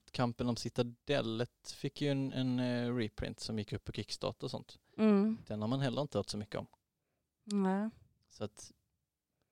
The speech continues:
Speaker 2: Det kanske
Speaker 1: det
Speaker 2: för
Speaker 1: känns lite grann som att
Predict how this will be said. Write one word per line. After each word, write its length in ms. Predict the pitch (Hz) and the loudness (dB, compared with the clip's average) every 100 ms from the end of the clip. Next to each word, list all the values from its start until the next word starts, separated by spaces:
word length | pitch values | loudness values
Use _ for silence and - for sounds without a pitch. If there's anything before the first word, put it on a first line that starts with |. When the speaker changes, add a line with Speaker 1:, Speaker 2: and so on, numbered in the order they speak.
| _ _ _ - | _ _ _ -2
Speaker 2:
Det 60 | 233 | 4
kanske 200 | 226 214 | 6 6
Speaker 1:
det 60 | |
Speaker 2:
för 80 | 104 | 6
Speaker 1:
känns 540 | - 131 143 139 - | 6 8 6 4 -2
lite 300 | 143 135 - | 0 0 0
grann 300 | 117 107 101 | 4 4 2
som 260 | 98 - 110 | -2 -4 -4
att 320 | 110 _ - | -6 _ -20